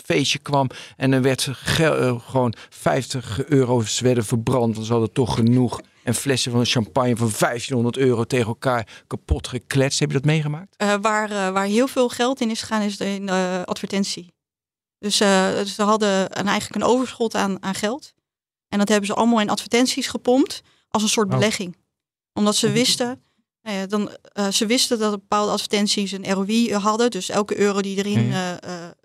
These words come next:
Speaker 2: z-, zou steken, zou er twee euro voor terugkomen. En dat werd dan een beetje gevoeld als belegging. Consumenten waren in coronatijd aan het beleggen op de beurs.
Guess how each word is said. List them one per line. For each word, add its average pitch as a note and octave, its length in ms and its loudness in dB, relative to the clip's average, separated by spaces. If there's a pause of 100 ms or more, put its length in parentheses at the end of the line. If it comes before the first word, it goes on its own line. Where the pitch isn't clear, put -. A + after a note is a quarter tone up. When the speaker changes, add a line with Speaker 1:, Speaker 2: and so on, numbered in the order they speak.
Speaker 2:
z-, - 100 -20 (180)
zou F#3+ 200 -4
steken, F#3+ 280 -2
zou F#3 180 -2
er F3+ 60 -12
twee G3+ 240 0
euro F#3 160 -2
voor F#3+ 140 -18
terugkomen. A3+ 580 0 (340)
En G3 80 -8
dat G3 100 0
werd A3 160 2
dan G#3+ 120 2
een G3+ 80 4
beetje G#3 220 2
gevoeld B3 320 -2
als G#3+ 140 0
belegging. A#3+ 500 0 (220)
Consumenten A3 520 2
waren G3+ 260 0
in F#3+ 100 -4
coronatijd G3 540 -2
aan F#3+ 100 -8
het F#3+ 120 -12 (160)
beleggen F#3+ 380 0
op F3+ 100 -10
de F#3 80 -10
beurs. A3+ 400 0